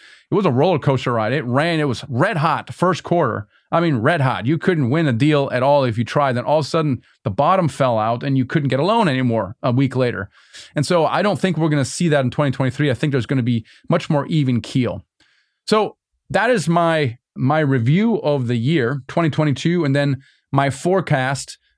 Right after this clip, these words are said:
into twenty twenty-three. Uh, with regards to apartments,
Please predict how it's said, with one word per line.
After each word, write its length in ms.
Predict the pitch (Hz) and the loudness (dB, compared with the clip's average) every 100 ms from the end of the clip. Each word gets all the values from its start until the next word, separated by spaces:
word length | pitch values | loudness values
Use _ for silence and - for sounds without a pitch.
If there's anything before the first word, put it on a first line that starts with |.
| _ | _
into 400 | 170 160 - 147 | -2 -2 0 0
twenty 280 | 120 156 143 | 0 0 0
twenty-three. 680 | 127 131 120 147 165 190 - _ _ 135 | 0 -2 -2 0 0 0 -4 _ _ 0
Uh, 60 | |
with 180 | 151 175 | 0 0
regards 340 | 147 165 151 | 0 0 0
to 180 | - 160 | -2 0
apartments, 720 | 131 - 165 175 165 - - | 0 2 0 2 -2 -2 -10